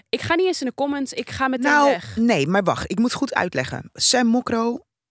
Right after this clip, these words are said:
Speaker 2: I love the platform. Maar er
Speaker 1: Mhm.
Speaker 2: is iets gebeurd. Ze zijn, beetje bij beetje zijn ze een beetje aan het veranderen in de manier waarop ze content gooien.
Speaker 1: Mhm.
Speaker 2: En welke content ze gooien. Want ze waren best wel, het was best wel een maatschappelijk gearrangeerd platform.
Speaker 1: Mhm.
Speaker 2: Right?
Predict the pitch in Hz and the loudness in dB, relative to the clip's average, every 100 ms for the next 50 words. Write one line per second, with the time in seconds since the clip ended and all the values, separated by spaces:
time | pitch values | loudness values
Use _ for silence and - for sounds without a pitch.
0 | 180 180 175 175 - 165 185 196 151 - | -2 0 0 -4 -4 0 2 2 0 -4
1 | 170 151 - - 113 123 _ - 165 - | -2 -2 -4 -10 -10 -12 _ -2 0 0
2 | 214 220 214 208 - - 131 110 190 143 | -4 -4 -4 -2 -4 -4 -8 -4 -2 -2
3 | 110 - - 151 156 170 175 - _ - | -4 -4 -4 -2 0 -2 -4 -10 _ 0
4 | 214 254 208 202 196 - 180 175 165 160 | 0 0 -4 -2 -2 -2 -2 -2 0 -2
5 | 156 - 139 - - 127 160 165 160 156 | -2 -4 -4 -6 -6 -2 0 0 -2 -4
6 | 143 143 143 147 185 202 190 - - 143 | -4 -4 -4 -4 -4 -4 -4 -4 -4 -6
7 | - 175 147 120 117 - - 120 117 113 | -4 -2 -2 -4 -6 -6 -6 -4 -4 -8
8 | 220 208 196 170 151 220 220 160 - 139 | -8 -6 -2 -2 2 0 0 -6 -6 -4
9 | 127 117 - 107 110 110 98 - - - | -4 -4 -6 -6 -8 -8 -12 -16 -8 0
10 | 214 247 247 233 262 269 220 190 - 196 | 2 4 4 4 2 2 2 0 -2 -4
11 | 226 262 240 196 180 - - 233 202 - | -2 0 0 2 0 -2 -4 -4 -6 -4
12 | - 175 151 156 147 - 147 - - 67 | -4 -2 -2 -4 -6 -4 -6 -6 -10 -10
13 | 233 214 202 208 131 208 - | -6 -4 -4 -2 -2 -2 -8